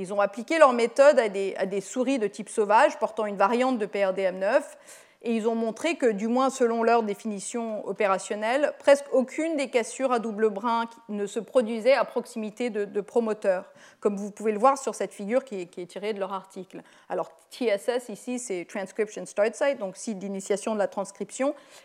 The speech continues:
et W T, c'est Wild Type pour le type sauvage de la souris. Alors, ils ont ensuite fait un mutant, euh, perte de fonction de P R D M neuf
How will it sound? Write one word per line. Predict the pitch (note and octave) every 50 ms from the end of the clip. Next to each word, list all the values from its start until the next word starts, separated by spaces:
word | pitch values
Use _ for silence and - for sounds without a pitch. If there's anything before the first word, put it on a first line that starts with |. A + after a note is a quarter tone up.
| _ _
et | - F#3+ F#3 F3+ F3 F3 F#3
W | - - G#3 G3 G#3+ G3+ F#3+ F#3
T, | - - B3+
c'est | B3 - - F3+
Wild | F3 F3 F#3+ G3 G3 F#3+ F#3+ F#3
Type | - - F3+ F3+ F3+ -
pour | - F3 E3+ F3
le | E3 E3
type | D#3+ - G#3+ G3 -
sauvage | - F3+ F3+ G3 G3 F#3
de | G3 F#3+
la | F#3 F3
souris. | F3 - F3+ E3+ E3+ F3 - _ _ _ _ _ _ _ _ _ _ _ _ _ _ _ _ _ _ - -
Alors, | - G3 G3 -
ils | A3+ G#3+ G#3+
ont | A#3 A#3+ B3
ensuite | A#3+ A#3+ - C#4+ C#4+ C4+
fait | - - G#3+
un | F#3+ G3
mutant, | G3+ G#3+ A3 A3+ A3+ - C4 A#3+ A#3+ A#3 A3 F#3+
euh, | E3+
perte | - - G#3+ G3+ G#3
de | G3+ G#3+
fonction | G3+ - A#3 A3 - - B3+ A#3+
de | A3+ G3+ G3
P | - G3+ F#3+ F#3+
R | F#3+ F3+
D | F3 F#3
M | F#3+ F#3 G3+
neuf | A#3+ C#4+ F4 F#4 -